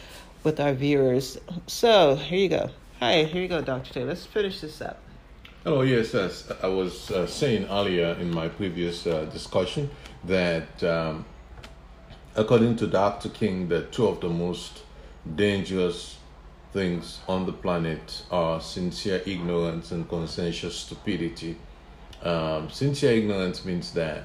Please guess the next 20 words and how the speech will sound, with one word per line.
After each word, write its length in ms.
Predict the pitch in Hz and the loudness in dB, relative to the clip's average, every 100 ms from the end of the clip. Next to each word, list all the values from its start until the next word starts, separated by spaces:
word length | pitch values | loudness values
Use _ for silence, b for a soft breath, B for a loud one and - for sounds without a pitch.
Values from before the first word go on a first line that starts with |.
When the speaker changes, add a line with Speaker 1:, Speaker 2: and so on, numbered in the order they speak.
| - | -4
Speaker 2:
a 40 | |
lot 180 | 87 87 | 0 2
of 100 | 90 | 0
people 220 | 95 82 | -2 -8
don't 260 | 82 85 85 | -4 -2 0
know 280 | 85 85 85 - - - - - - - | 0 0 -2 -10 -20 -20 -20 -20 -20 -6
what 240 | 87 92 | 0 2
they 100 | - | 2
do 220 | - 95 87 | -2 0 0
and 80 | |
they 60 | 82 | -2
think 260 | 78 85 85 | -2 -4 -4
it's 160 | - | -8
right. 480 | 92 98 95 - - - | -4 -4 -6 -12 -12 -6
Like, 200 | 85 80 | -4 -4
some 200 | - 90 | -2 -2
black 320 | 85 92 - | 2 0 0
people 380 | 101 - 82 82 - - - - - - - - | -6 -4 -2 -2 -4 -14 -18 -20 -20 -20 -18 -6
believe 460 | 92 90 90 78 | -2 0 0 -4
that, 460 | 85 80 78 78 - | -2 0 0 -4 -8